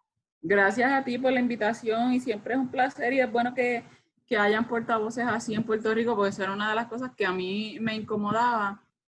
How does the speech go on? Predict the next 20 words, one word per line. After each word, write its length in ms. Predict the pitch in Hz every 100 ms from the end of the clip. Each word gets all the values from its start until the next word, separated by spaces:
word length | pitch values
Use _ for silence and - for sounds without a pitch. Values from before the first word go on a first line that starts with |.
| _ _ _ _ _ _ _ _ -
que 140 | 202
yo 120 | 208
no 80 | 202
encontraba 920 | 208 226 214 226 214 208 202 196 196 - _ _ _ -
pe-, 140 | -
muchas 340 | 214 214 254
personas 400 | 240 247 240 226
en 80 | 233
Puerto 260 | 226 214 220
Rico 260 | 196 170
que, 560 | - 190 170 160 147 - _ _
que 80 | 190
estuvieran 540 | 208 247 214 208 240 277
haciendo 360 | 330 311 311
lo 140 | 262 220
que 140 | 220
yo 140 | 202 196
veía 340 | 233 285 302
de 100 | 220
fuera. 520 | 202 190 202 160 -